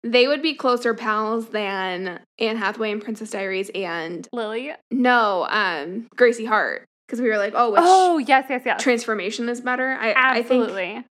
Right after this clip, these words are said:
Speaker 1: these ones are more, like, even-keeled characters. <laughs>
Speaker 2: Totally.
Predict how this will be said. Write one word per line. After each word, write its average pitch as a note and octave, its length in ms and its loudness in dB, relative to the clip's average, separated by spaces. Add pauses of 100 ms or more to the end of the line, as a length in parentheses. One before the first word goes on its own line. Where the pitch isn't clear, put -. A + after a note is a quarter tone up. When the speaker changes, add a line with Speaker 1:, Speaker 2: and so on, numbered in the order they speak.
Speaker 1:
these B3 180 0
ones B3+ 200 0
are A3 80 0
more, G#3 180 -4
like, G3 260 -8
even-keeled G3+ 640 -6
characters. - 640 -4
<laughs> - 480 -20
Speaker 2:
Totally. C4 840 -2